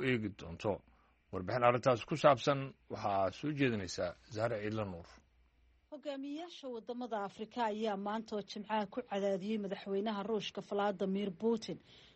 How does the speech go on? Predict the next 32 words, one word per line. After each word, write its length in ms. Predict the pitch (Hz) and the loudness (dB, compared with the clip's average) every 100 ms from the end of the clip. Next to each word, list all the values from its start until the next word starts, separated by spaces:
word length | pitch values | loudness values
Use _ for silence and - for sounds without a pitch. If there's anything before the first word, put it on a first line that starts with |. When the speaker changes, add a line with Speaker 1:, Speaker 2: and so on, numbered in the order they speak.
| - | 2
Speaker 2:
in 120 | 339 | 6
lagu 220 | 285 240 269 | 8 6 4
dhaqaaqo 480 | 214 - 208 202 226 | 2 4 2 6 4
qorshaha 420 | 214 170 269 208 | 4 0 0 0
nabadeed 520 | 202 190 185 196 220 220 | 0 0 0 4 2 2
ee 140 | 220 | 2
ay 120 | 202 185 | 4 2
soo 240 | - 220 | 2 2
bandhigeen, 580 | 214 214 196 196 208 170 - - - | 4 2 2 2 2 2 -6 -20 -18
si 180 | - 370 | 0 6
loo 180 | 302 254 | 8 6
soo 200 | - 226 | 8 6
afjaro 320 | 190 - 220 208 | 6 2 2 4
dagaalka 500 | 208 214 202 190 208 | 4 6 6 4 0
Ukraine, 440 | 196 196 233 202 | 0 2 4 4
isla 220 | 185 208 | 2 0
markaana 420 | 202 220 226 208 202 | 2 2 2 2 4
dib 200 | 269 220 | 4 6
loogu 340 | 208 196 262 | 8 8 6
cusboonaysiiyo 920 | - - - 190 190 185 - 220 247 247 247 - - - | 0 -8 0 0 2 0 0 6 8 8 6 -18 -10 2
heshiiska 520 | 302 - 359 - 240 | 4 6 6 6 4
dhoofka 400 | 220 254 - - | 8 8 8 0
hadhuudhka 440 | 190 220 240 - 202 | 2 6 6 4 0
iyo 180 | 208 220 | 2 2
sarreenka 520 | - 196 226 240 220 196 | 0 2 4 4 2 0
Ukraine 380 | 214 - 262 170 - - - - | 0 4 4 4 -2 -18 -18 -2
ee 100 | 262 | 4
Moscow 440 | 247 269 285 - 202 | 8 8 6 4 4
ay 80 | |
toddobaadkii 640 | 190 196 214 233 196 - 208 | 4 0 6 6 6 2 2
hore 220 | 190 202 | 2 0
joojisay. 600 | - 170 - - 196 170 | 0 -6 -6 -2 0 0